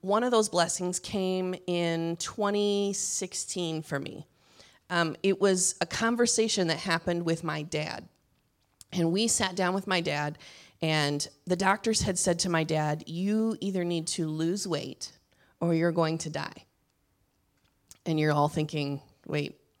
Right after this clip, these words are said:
didn't your dad die?" But he did, so hold on. Um, so my, we sat down with my dad at the end of that conversation, and we said, "Dad, we, um, I want you around." I said, "I want you around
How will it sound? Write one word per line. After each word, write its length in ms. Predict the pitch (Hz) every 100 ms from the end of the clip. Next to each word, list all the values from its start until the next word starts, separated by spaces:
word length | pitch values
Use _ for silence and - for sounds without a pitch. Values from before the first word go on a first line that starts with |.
| -
didn't 240 | 160 156
your 80 | 147
dad 180 | 151 147
die?" 240 | 185 156
But 220 | 147 160
he 140 | - 185
did, 280 | 240 165 -
so 160 | -
hold 180 | 165 196
on. 200 | 196 139 - - - -
Um, 280 | 220 196 -
so 360 | - 240 214 - - -
my, 400 | 220 208 208 -
we 180 | 208 220
sat 360 | - 247 254
down 180 | 254 240
with 160 | 254 254
my 120 | 240
dad 260 | 220 185 185
at 80 |
the 100 | 185
end 80 | 190
of 60 | 196
that 120 | 175
conversation, 540 | - 196 185 190 180
and 80 | 175
we 80 | 170
said, 260 | 165 160 165
"Dad, 360 | 180 160 - - - - -
we, 540 | 208 208 240 269 269 - _ _ _
um, 320 | 185 190 175 - _ 170
I 160 | 208
want 240 | 254 247 139
you 100 | 190
around." 400 | 180 165 - -
I 80 |
said, 160 | 175 180
"I 80 | 190
want 240 | 226 226
you 80 | 170
around 280 | 175 180